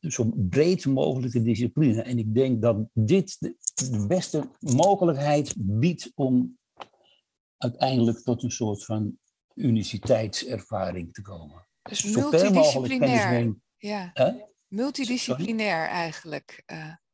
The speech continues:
Speaker 1: Multidisciplinair.
Speaker 2: Ja, dat is de
Speaker 1: Ja.
Speaker 2: oplossing.
Speaker 1: Ja, ja, ja, ja, ja, ja, ja. En dan, en dan moet je maar hopen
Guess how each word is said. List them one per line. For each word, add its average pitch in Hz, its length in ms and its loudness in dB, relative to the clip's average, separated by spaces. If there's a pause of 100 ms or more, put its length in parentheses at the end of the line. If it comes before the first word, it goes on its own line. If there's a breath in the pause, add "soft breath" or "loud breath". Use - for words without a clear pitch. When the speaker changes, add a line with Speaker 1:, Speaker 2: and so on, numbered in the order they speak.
(1040)
Speaker 1:
Multidisciplinair. 170 1120 2 (340)
Speaker 2:
Ja, 202 440 -6 (200)
dat - 180 -10
is 220 140 -8
de 214 80 -8
Speaker 1:
Ja. - 80 -6
Speaker 2:
oplossing. 180 720 -2 (340)
Speaker 1:
Ja, 226 220 6
ja, 196 240 4
ja, 196 220 4
ja, 165 200 0
ja, 185 260 2
ja, 160 140 -2
ja. 160 260 2
En 151 140 2
dan, 147 260 2
en 151 160 -2
dan 147 180 2
moet 156 160 2
je 156 80 0
maar 139 300 0 (1080 loud breath)
hopen 202 840 2